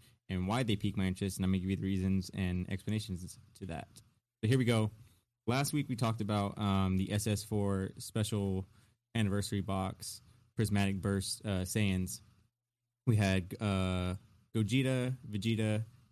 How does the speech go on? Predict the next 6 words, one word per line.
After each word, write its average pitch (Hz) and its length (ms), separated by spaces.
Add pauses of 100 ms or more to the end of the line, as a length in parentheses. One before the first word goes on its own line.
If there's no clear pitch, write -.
(140)
Gohan, 101 580 (460)
uh, 92 220
Goku, 104 680 (540)
and 92 420
Broly, 101 580 (360)
and 92 720